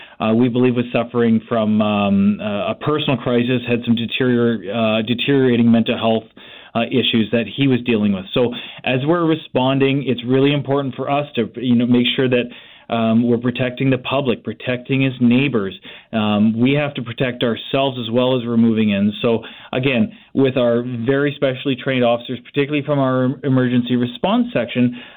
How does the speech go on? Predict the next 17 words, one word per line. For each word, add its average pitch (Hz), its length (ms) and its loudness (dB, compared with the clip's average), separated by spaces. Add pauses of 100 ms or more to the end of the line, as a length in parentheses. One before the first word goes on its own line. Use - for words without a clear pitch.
um, 123 460 0
we're 143 240 4
able 139 240 0
to 131 120 0
move 131 320 4
in, 127 360 2 (320)
um, 113 580 0
contain 160 560 0
him 135 300 2
and 127 80 2
isolate 139 500 0
him 139 140 0
in 135 80 2
a 139 60 0 (120)
suite, 131 280 0
evacuate 165 560 -2
neighbors, 147 580 0